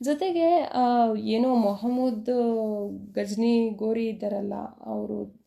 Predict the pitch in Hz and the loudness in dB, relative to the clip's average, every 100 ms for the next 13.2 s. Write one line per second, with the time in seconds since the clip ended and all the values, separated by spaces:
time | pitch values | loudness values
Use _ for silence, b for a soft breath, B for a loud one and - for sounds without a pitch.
0 | - 202 208 220 226 214 220 220 214 214 | -14 -4 -2 0 -2 -2 0 -2 -2 -2
1 | 214 214 220 208 208 214 208 220 B B | -2 -4 -6 -6 -8 -8 -8 -10 B B
2 | B 214 208 226 254 254 240 269 240 220 | B -6 2 4 4 2 0 0 2 2
3 | 233 247 233 214 208 220 233 233 226 226 | 2 0 0 -2 -4 -2 0 0 0 -2
4 | 220 220 214 214 220 202 202 196 214 320 | -4 -4 -4 -4 -4 -6 -6 -6 -6 -8
5 | - - - 247 247 240 240 240 233 - | -10 -20 -10 -4 2 4 4 4 2 2
6 | 254 240 240 240 240 240 240 226 233 233 | 0 0 0 -2 0 0 0 0 -2 -2
7 | 226 220 - 247 233 214 208 214 285 294 | -4 -4 -4 0 2 0 -2 -6 -2 -2
8 | 240 254 240 240 233 311 277 254 254 254 | -2 0 2 2 4 4 4 2 0 -2
9 | 247 240 233 214 247 240 233 226 220 220 | 0 0 0 -2 -2 0 0 0 -2 -2
10 | 214 208 202 196 - 202 220 220 233 226 | -2 -2 -2 -6 -14 -6 -4 -2 -2 -2
11 | 220 214 214 220 220 220 220 214 214 208 | -2 -2 -2 -2 -4 -2 -2 -2 -2 -2
12 | 202 208 254 302 294 294 240 226 233 226 | -2 -2 0 0 0 0 -2 0 0 0
13 | 220 | -2